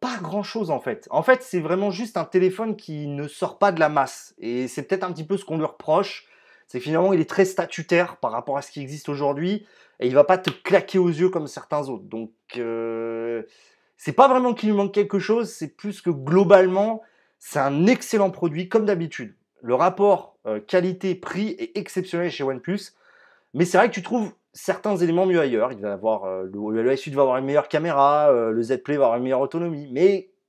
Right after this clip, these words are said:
t'as un package global qui est très équilibré. Euh, elle a pas encore son, son OnePlus cinq, euh, David. Mardi.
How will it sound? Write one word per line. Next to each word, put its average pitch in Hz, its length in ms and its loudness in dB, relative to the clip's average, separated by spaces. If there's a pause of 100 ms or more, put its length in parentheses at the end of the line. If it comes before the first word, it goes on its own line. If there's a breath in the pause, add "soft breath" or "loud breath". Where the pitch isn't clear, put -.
(120)
t'as 135 120 2
un 143 60 0
package 185 440 2
global 170 340 6
qui 165 120 -16
est - 20 -20
très 147 220 -8
équilibré. 131 400 -8 (2250 loud breath)
Euh, 127 400 4
elle 151 100 8
a 165 60 8
pas 247 100 4
encore 240 240 4
son, 170 960 -2
son 170 340 -4
OnePlus 156 280 -4
cinq, 147 260 -6
euh, 120 100 -4
David. 107 360 -6
Mardi. 123 440 -4